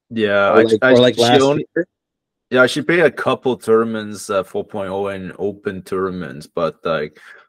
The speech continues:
Speaker 1: uh, like, very few tour-, tournaments record at this point, so difficult, diffi-, difficult to get, uh, to say, uh, how her performance is right now.
Speaker 2: Yeah, and nine and nine, um, I know. Oh, actually,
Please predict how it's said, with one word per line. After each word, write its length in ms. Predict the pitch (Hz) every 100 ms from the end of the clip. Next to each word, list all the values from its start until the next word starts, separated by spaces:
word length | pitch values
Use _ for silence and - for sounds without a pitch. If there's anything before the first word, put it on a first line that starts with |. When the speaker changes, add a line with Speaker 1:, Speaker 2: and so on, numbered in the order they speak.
| -
Speaker 1:
uh, 560 | 92 82 82 80 85 82
like, 200 | 90 90
very 260 | 117 147
few 240 | 143 127 113
tour-, 340 | - 117 98 -
tournaments 460 | 113 110 98 92
record 360 | 98 90 - 95
at 120 | 90
this 200 | 92 92
point, 360 | - 95 95 107
so 360 | 101 92 87
difficult, 440 | 85 101 110 - 117 _ -
diffi-, 300 | 120 120 _
difficult 380 | - 127 143 123
to 100 | 113
get, 280 | 95 104 -
uh, 260 | 98 90 87
to 160 | -
say, 400 | - 95 92 95 90 - - _ -
uh, 180 | 90
how 200 | 80 95
her 100 | 95
performance 640 | 87 87 - 90 95 82 -
is 340 | 80 80 - -
right 160 | 76
now. 340 | 80 71 85 - _ -
Speaker 2:
Yeah, 300 | 123 110 98
and 460 | 117 120 120 117 104 - _ _ _
nine 320 | 131 151 160
and 120 | 165
nine, 400 | 151 147 156 156
um, 300 | 123 131 127
I 180 | 135 131
know. 200 | 131 143 -
Oh, 220 | 139 113
actually, 480 | 131 135 - 107